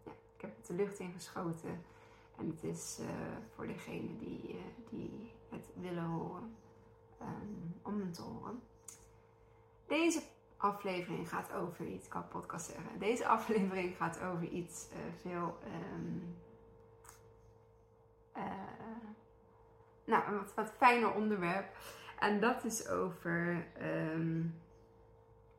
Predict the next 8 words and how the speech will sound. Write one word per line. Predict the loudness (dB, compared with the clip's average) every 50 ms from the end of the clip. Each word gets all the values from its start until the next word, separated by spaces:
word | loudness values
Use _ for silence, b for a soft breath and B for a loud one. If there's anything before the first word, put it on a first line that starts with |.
| -14 -12 -6
de | -4 -4 -4
voorstelling | 2 6 8 8 8 6 4 0 0 0 0 2
die | 2 4 2 2 0 -2
ik | -8 -10
heb | -12 -10 -10
gezien | -4 -4 -4 -2 0 0 2 2 2 2 2 0 B B B B B B B B B B B -4
afgelopen | -4 -2 -2 -2 -4 -2 0 0 0 -2 -2 -4 -2
vrijdag | 0 2 2 4 4 2 0 0 -2